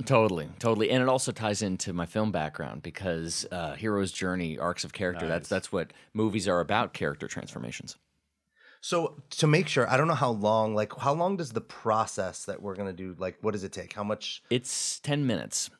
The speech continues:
Speaker 3: Okay,
Speaker 1: um,
Speaker 3: so we
Speaker 1: at, at the most. Sometimes it, it's, it's quicker. It, it actually, it used to be an hour and a half <laughs> until
Speaker 3: Okay.
Speaker 1: I figured out all these ways that it can be hacked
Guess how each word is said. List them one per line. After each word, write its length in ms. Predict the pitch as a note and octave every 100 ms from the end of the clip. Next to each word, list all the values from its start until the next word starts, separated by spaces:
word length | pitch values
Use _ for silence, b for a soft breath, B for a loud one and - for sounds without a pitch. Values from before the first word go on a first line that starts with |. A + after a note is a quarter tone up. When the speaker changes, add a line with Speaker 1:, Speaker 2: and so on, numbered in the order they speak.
| -
Speaker 3:
Okay, 120 | G#2+
Speaker 1:
um, 120 | F#2+
Speaker 3:
so 140 | G2
we 60 | C3
Speaker 1:
at, 240 | C#3 - -
at 220 | C#3 C#3+
the 60 | B2
most. 540 | A2+ D#2 - - -
Sometimes 500 | - A2 A2+ A2 G#2+
it, 160 | G#2+ -
it's, 340 | G2+ F#2 - -
it's 160 | F#2+ -
quicker. 300 | A2 F#2 D2+
It, 200 | F2 G2
it 100 | A2+
actually, 340 | A2+ C3 - A2
it 40 |
used 280 | G#2 C3+ -
to 60 |
be 100 | A#2
an 80 | G#2
hour 180 | F#2+ F2+
and 100 | E2+
a 40 |
half 520 | E2+ D#2+ C#2 B1 - -
<laughs> 40 |
until 460 | A2+ A#2+ G2+ G#2+ F#2+
Speaker 3:
Okay. 80 | F2
Speaker 1:
I 20 |
figured 460 | E2+ G#2 F#2 F2 F2
out 260 | E2+ E2+
all 200 | - F2
these 220 | F2+ F2 E2
ways 460 | E2 D#2+ D#2 D#2
that 160 | D#2+ D2
it 180 | D2+ -
can 360 | - D2+ D2+
be 140 | D2+ C#2+
hacked 540 | - E2+ D2+ C2+ -